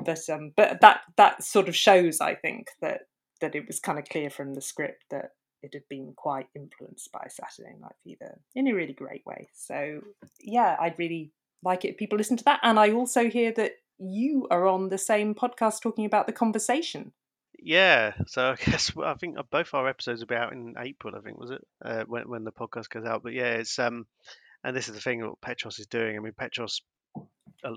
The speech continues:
Speaker 2: some people might re-, remember he was my guest when we talked about Lethal Weapon long time ago, twenty seventeen, I think that was. And, um, he, yeah, he's putting this podcast together of any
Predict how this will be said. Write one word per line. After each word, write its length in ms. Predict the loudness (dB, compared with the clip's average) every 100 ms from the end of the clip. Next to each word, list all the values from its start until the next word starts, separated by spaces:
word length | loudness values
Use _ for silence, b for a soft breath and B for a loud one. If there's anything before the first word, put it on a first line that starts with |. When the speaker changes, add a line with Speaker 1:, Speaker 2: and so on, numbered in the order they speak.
| -12
Speaker 2:
some 200 | -12 -10
people 220 | -10 -6 -6
might 160 | -6
re-, 100 | -8 -18 -12
remember 340 | -8 -8 -8
he 160 | -10 -14
was 480 | -10 -8 -8 -10 -12 _ -12
my 120 | -6
guest 380 | -6 -6 -10 -10
when 140 | -10
we 80 | -10
talked 180 | -12 -8
about 120 | -8
Lethal 300 | -8 -10 -6
Weapon 440 | -6 -6 -8 -10 -16 _ _ -18
long 600 | -8 0 2 2 0 -6
time 260 | -10 -12 -12
ago, 220 | -14 -16 _ b b b b b b _
twenty 240 | -14 -12 -10
seventeen, 580 | -10 -10 -12 -12 -14 -14
I 40 |
think 160 | -16 -18
that 80 | -18
was. 180 | -18 -20 -10
And, 340 | -6 -4 -4 -4
um, 400 | -2 -4 -10 -18 _ _ _ _ _ _ _ -20 -18
he, 480 | -12 -10 -10 -10 -8
yeah, 260 | -2 0 -2
he's 120 | -8 _
putting 200 | -8 -6
this 260 | -6 -8 -14 B B B B B _
podcast 460 | 0 0 0 -4 -4
together 360 | -2 -2 -2
of 120 | -6 -4
any 460 | -4 -4 -4 -8